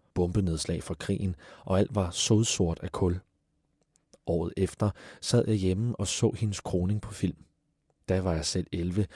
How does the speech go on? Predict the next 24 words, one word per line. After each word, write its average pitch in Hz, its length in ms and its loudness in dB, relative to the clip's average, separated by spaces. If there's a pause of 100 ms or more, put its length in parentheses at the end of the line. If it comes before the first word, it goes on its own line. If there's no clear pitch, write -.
(160)
og 101 160 2
jeg 92 100 4
synes, 117 280 0
det 104 140 4
var 90 120 2
så - 180 -2
flot - 380 0
og 101 100 -4
spændende. 82 440 -2 (1700)
Var 92 160 -2
hun 80 220 -4
et 78 160 -8
forbillede? 117 640 0 (1300)
Ja, 113 260 4
på 123 100 -2
mange 123 240 4
måder 131 200 6
var 95 160 2
hun. 98 180 -4 (720)
Vores 95 240 2
liv 117 200 4
er - 20 0
jo 85 160 2
parallelle. 87 460 -2